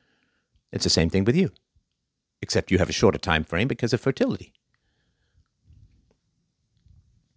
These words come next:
"Oh, I could come out here with expectations, and I don't know if I can fulfill those expectations, and it might not work."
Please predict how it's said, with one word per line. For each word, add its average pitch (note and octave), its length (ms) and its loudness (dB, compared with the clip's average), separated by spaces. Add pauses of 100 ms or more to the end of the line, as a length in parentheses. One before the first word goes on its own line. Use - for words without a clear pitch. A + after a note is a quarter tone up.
(720)
"Oh, D#3 420 6
I C#3 160 4
could - 160 0
come F3 180 0
out E3+ 180 4
here F3 180 6
with D#3 120 2
expectations, - 920 -4
and G#3 100 -2
I G3 60 2
don't G3 160 0
know F#3 60 4
if F3+ 100 4
I F3+ 60 4
can E3+ 160 0
fulfill F3 300 -2
those E3 120 0
expectations, B3+ 800 2
and F3 80 2
it D#3 80 2
might D#3 160 4
not - 140 0
work." D3 200 2